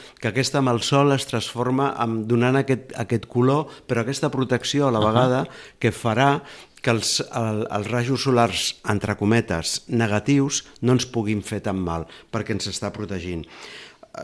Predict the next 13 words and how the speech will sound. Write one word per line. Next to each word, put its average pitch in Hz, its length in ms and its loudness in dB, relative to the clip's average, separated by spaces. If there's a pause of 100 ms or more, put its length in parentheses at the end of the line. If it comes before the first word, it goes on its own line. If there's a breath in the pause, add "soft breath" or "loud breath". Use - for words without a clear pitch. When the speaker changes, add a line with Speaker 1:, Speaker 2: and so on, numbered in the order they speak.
(160)
Speaker 1:
sempre 147 460 4
els 143 160 2
betacarotenos 120 800 0
han, 113 180 4
han 107 220 -2
tingut 101 260 -4
aquesta 101 380 -4
acció 160 480 2
i 131 160 -2
s'ha 92 180 -6
comprovat 104 720 2
i 117 80 -8
s'ha, 101 320 -2